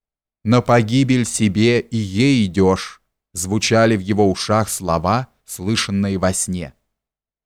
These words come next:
Они дали толчок другому направлению его мыслей.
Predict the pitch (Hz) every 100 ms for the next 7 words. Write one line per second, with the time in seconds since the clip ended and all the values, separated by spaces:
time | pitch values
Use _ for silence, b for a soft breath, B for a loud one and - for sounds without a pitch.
0 | _ _ _ _ _ _ _ _ - 113
1 | 147 160 147 151 147 139 131 - 127 127
2 | 110 113 107 104 135 123 120 110 98 104
3 | 104 101 101 92 95 95 92 - - 65